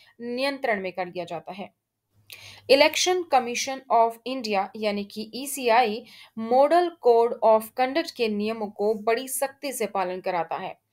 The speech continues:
और किसी भी प्रकार की अनियमितता देखने पर तुरंत कार्रवाई करने के आदेश उस क्षेत्र के अधिकारी को देता है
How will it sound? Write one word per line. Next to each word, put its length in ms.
और 200
किसी 340
भी 120
प्रकार 460
की 400
अनियमितता 760
देखने 560
पर 260
तुरंत 520
कार्रवाई 480
करने 360
के 140
आदेश 480
उस 200
क्षेत्र 380
के 340
अधिकारी 480
को 200
देता 300
है 260